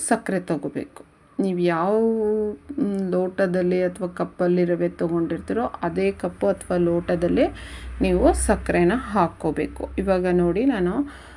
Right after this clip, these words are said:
ಅದೇ ಲೋಟದಲ್ಲಿ ಸಕ್ಕರೆ ಹಾಕ್ಕೊಳ್ತಾ ಇದ್ದೀನಿ ಫ್ರೆಂಡ್ಸ್. ಇವಾಗ ನೀವು ನೋಡ್ಬೋದು, ನಾನು ಒಂದು ಲೋಟ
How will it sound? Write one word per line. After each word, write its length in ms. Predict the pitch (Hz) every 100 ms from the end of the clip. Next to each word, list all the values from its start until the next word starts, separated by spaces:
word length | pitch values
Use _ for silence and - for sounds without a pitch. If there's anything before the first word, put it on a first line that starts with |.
| - -
ಅದೇ 260 | 175 190 196
ಲೋಟದಲ್ಲಿ 560 | 180 180 175 175 180 311 - - -
ಸಕ್ಕರೆ 320 | 196 190 - 175
ಹಾಕ್ಕೊಳ್ತಾ 520 | 165 - 170 160 165
ಇದ್ದೀನಿ 220 | 160 170 170 -
ಫ್ರೆಂಡ್ಸ್. 280 | 277 294 - -
ಇವಾಗ 200 | 180 170 165
ನೀವು 140 | 170 165
ನೋಡ್ಬೋದು, 480 | 165 156 151 160 185 285 - - - -
ನಾನು 300 | 185 180 175
ಒಂದು 340 | - 196 220 226
ಲೋಟ 320 | 185 175 180